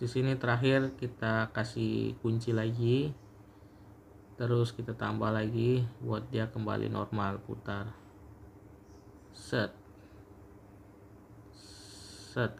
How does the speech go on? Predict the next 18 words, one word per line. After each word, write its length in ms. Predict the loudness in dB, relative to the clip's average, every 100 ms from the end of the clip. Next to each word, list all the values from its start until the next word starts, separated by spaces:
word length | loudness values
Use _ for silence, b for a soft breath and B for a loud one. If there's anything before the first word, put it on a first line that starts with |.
| -8
gitu. 320 | -6 -6 -6 -10 -20 -20 -20 -20 -20 B B B B -4
Jadi 400 | 4 8 8 8
main 320 | 8 8 8
di 80 | 6
kunci 240 | 4 6
animasi 800 | 8 8 10 8 8 4 2 2 0
kalau 240 | 2 2 2
Erpan 320 | 2 2 0
punya. 400 | 2 2 0 -2 -8 -20 -20 -20 -20 -20 -20 -20 -20 -20 -20 -20 -20 -20 -20 -20 -20 -18 -18 -18 -18 -18 -18 -18 -18 -18 -20 -20 -18 -18 -18 -18 -16 -14 -6
Nih, 320 | -2 -2 -4 -10 -14 -18 -8
kayak 160 | -4 -2
gini 200 | 0 -2
nih. 200 | -4 -6 -10 -16 -20 -20 -20 -20 -20 -20 -20 -20 -20 -20 -20 -20 -20 -20 -18 -18 -18 -18
Set, 1600 | -6 2 4 6 6 6 4 4 2 2 4 2 4 4 4 2 0
dia 160 | 0
berputar 640 | 2 0 0 0 0 -2 -4
tuh, 160 | -6
set. 720 | -6 -2 4 4 4 2 -2